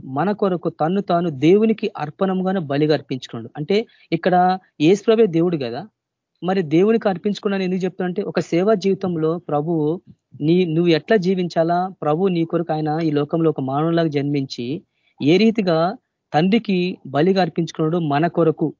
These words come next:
అనేది ఇక్కడ ఆత్మీయ సత్యం. ఈ రోజు మనము ఆత్మీయ జీవితంలో ఉన్నప్పుడు ఆయన మరణ భూస్థాపన పునరుద్ధరణ పాల్పొందిన మనము ఆ రీతిగా పరిమళిస్తున్నామా?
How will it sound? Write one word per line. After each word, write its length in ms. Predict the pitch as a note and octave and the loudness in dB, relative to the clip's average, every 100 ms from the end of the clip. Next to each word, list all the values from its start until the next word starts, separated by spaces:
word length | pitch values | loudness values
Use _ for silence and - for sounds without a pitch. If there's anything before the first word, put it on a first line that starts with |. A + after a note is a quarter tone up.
| - | -6
అనేది 380 | D3 D3 F3+ - | -2 -2 -2 -4
ఇక్కడ 200 | C#3+ C#3 | -6 -4
ఆత్మీయ 320 | C3 C#3 D#3 | -4 -4 -4
సత్యం. 460 | C#3+ B2 _ A#2+ A#2 _ _ _ _ _ _ | -4 -8 _ -10 -10 _ _ _ _ _ _
ఈ 100 | E3 | 2
రోజు 300 | E3 G#3+ F#3+ | 4 2 2
మనము 600 | F3+ D#3 F3 E3+ C#3+ D3+ - _ _ _ | 0 0 0 0 -2 -4 -8 _ _ _
ఆత్మీయ 360 | C#3+ F3 G3 G3 | -4 -2 0 0
జీవితంలో 380 | D#3 E3 F3 D3 | 2 0 0 -2
ఉన్నప్పుడు 520 | D#3 D3+ C#3+ C#3 C#3 - | -2 -2 -2 0 0 -2
ఆయన 140 | D#3 | -2
మరణ 320 | D3 D3 F#3 | 0 0 0
భూస్థాపన 560 | F3+ E3 E3 E3 D#3 D3+ | 0 -2 0 -2 -2 -4
పునరుద్ధరణ 500 | D3 D3 D3+ C#3+ C#3+ | -2 0 0 0 -4
పాల్పొందిన 520 | C#3 C3+ C3+ C#3 C3 | -2 -4 -2 -2 -4
మనము 640 | A#2 A#2 C#3 D#3 B2 C3 C#3+ _ _ | -4 -4 0 0 -2 -6 -10 _ _
ఆ 80 | C3 | 0
రీతిగా 320 | C#3+ D#3 E3+ | 2 2 0
పరిమళిస్తున్నామా? 840 | D#3 C3+ D3 D3+ C#3 - B2+ B2 | 2 2 2 2 0 -4 -6 -6